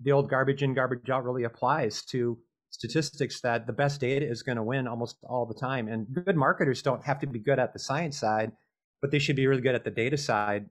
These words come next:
And I think that, that'd be a couple things I, I took away from that. And those are the skills I probably use more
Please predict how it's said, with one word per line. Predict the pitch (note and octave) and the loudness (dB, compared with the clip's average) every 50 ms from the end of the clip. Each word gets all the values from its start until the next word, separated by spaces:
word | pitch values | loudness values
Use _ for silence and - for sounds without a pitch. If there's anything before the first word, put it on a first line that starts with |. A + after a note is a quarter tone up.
| - - | -8 -4
And | A#2 A2+ A2+ A2 G#2+ - - | -2 -2 -2 -2 -4 -4 -6
I | B2 A#2+ | -6 -6
think | - - C3+ B2 A#2 A2+ - _ _ _ _ _ _ _ _ _ _ _ | -2 0 0 0 -2 -4 -10 _ _ _ _ _ _ _ _ _ _ _
that, | C3 C3 C3 - | -2 -2 0 2
that'd | C3 C3+ C#3 C#3 C#3 | 2 2 2 2 2
be | C#3 B2 | 0 0
a | |
couple | - - C#3+ C#3+ A#2+ | 2 0 -2 -2 -2
things | - - C#3+ B2+ - B2+ | -2 -2 -2 -2 0 0
I, | A#2+ A#2+ A2 | -2 0 0
I | A#2+ - | -2 -4
took | - - C#3+ C#3+ | -2 -4 -2 0
away | A#2+ A#2+ B2+ C3+ | 2 2 0 0
from | - B2+ A#2+ | -2 -2 -2
that. | A#2 A2+ A2+ | 0 0 2
And | B2+ | 2
those | C#3+ F3+ F#3 | 2 2 2
are | F3+ | 2
the | D3+ | 0
skills | C#3 - - - - D3 C3+ - | -2 -4 -6 -2 0 2 2 2
I | B2 | 0
probably | G#2+ - C3+ A#2+ A2+ A2 | -2 0 -2 -2 0 0
use | C3+ D#3 E3 D3 | 0 0 0 0
more | C3 A#2 A#2 A2+ | -2 -4 -4 -6